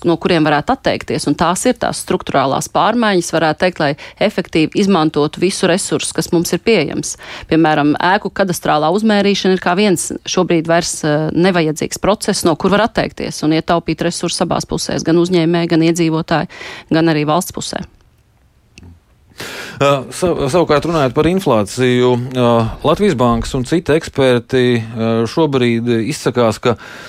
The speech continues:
Speaker 2: viņi neredzot pamatu tādām cenām, kādas mums ir šobrīd. Ā, sakiet, kāda ir valsts un pašvaldības uzņēmumu loma inflācijas līmeņa uzturēšanā? Jo mēs īpaši nedzirdam par to, ka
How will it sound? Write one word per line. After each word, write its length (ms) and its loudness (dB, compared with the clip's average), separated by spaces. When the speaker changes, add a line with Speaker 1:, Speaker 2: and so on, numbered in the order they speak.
Speaker 2:
viņi 220 0
neredzot 420 0
pamatu 480 -2
tādām 400 0
cenām, 320 -2
kādas 400 -2
mums 240 -2
ir 240 0
šobrīd. 560 -2
Ā, 160 0
sakiet, 400 0
kāda 320 2
ir 80 0
valsts 400 0
un 240 -2
pašvaldības 640 0
uzņēmumu 720 0
loma 480 2
inflācijas 600 0
līmeņa 420 0
uzturēšanā? 580 -2
Jo 80 2
mēs 240 0
īpaši 360 2
nedzirdam 520 0
par 160 -2
to, 160 0
ka 160 -2